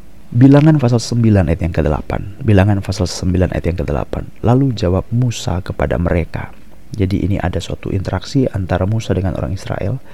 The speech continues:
"Tunggulah dahulu, aku hendak mendengar apa yang akan diperintahkan Tuhan mengenai kamu." Jadi Musa pun tidak berani untuk mengambil keputusan, untuk melaksanakan sesuatu tanpa dia mendengarkan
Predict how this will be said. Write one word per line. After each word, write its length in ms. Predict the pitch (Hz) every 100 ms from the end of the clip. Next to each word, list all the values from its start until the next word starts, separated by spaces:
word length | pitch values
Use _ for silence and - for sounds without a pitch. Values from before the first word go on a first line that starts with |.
| - -
"Tunggulah 640 | - 143 123 117 107 107
dahulu, 560 | 107 98 95 139 127 90 - - - - - -
aku 400 | 92 92 147 135
hendak 400 | 98 98 139 -
mendengar 800 | - 101 98 98 98 117 147 -
apa 320 | 92 92 104 107
yang 320 | 104 131 185 - - - - 113
akan 400 | 110 - 147 139
diperintahkan 960 | 120 139 120 117 110 104 - 110 120
Tuhan 480 | 147 - 101 90 -
mengenai 400 | 90 87 85 82
kamu." 480 | - 78 78 - -
Jadi 160 | 110 156
Musa 240 | 175 160 160
pun 240 | 226 196
tidak 160 | - 104
berani 400 | 98 120 170 -
untuk 240 | 107 -
mengambil 400 | 101 92 92 90
keputusan, 720 | - - 87 - 95 - 156 202 - - - -
untuk 320 | 113 104 -
melaksanakan 560 | 98 90 - 92 - 98
sesuatu 560 | 92 - 87 76 160 - -
tanpa 560 | 101 92 90 135 175 208 - - - -
dia 320 | 110 127 165
mendengarkan 800 | 151 107 101 98 98 120 147 151